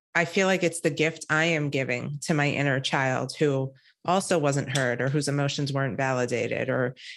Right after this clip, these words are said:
you know, who went through so much without having an outlet to heal or to express. And it's sort of like my proverbial, like, fuck you to my past, but also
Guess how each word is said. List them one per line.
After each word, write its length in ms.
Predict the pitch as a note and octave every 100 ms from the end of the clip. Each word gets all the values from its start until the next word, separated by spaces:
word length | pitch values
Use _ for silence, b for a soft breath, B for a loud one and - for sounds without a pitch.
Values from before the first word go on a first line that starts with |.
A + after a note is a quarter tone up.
| B
you 100 | D3+
know, 360 | C#3 A#2+ C3 D3
who 120 | D3+
went 240 | E3+ G3+ G3
through 140 | E3
so 360 | D3+ - F#3 F#3+
much 380 | F3+ D#3+ - D3
without 260 | C#3 C#3
having 340 | C#3+ C#3+ C#3+ C3
an 80 |
outlet 520 | C3 C#3+ D3+ C#3 A#2+ -
to 160 | - C#3+
heal 420 | C3 F#3+ F3 C3+
or 320 | B2+ B2+ A#2 - -
to 220 | C3 -
express. 760 | C3 - - D#3 D3 - - - B B B B
And 520 | D3+ C#3+ C3+ C3+ C3 - _ _ -
it's 180 | D#3+ -
sort 220 | E3+ E3+
of 100 | F3+
like 240 | D#3+ D#3
my 160 | D3+ C#3+
proverbial, 640 | D3 D3 D3 D3+ D3 C#3+
like, 280 | C#3 B2 - _ -
fuck 260 | E3+ E3 E3+
you 140 | E3
to 60 | D#3
my 140 | C#3
past, 440 | C3 D#3 F#3 B3+ -
but 140 | D#3+
also 680 | C#3+ D#3 - D#3+ D#3 D3+